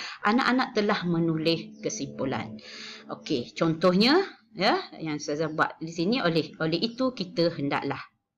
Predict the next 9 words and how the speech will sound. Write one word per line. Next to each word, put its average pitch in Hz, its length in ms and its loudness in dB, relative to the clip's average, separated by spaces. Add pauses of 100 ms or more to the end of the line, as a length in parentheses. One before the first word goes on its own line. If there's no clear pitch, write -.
(180)
a-, 143 160 -6 (480)
agar 170 480 2
apa-apa 127 480 -4
dia. - 160 -8 (560)
Okey, - 400 -10 (160)
di 240 160 0
sini 320 240 8
ustazah, 269 320 4
eh, 185 400 -4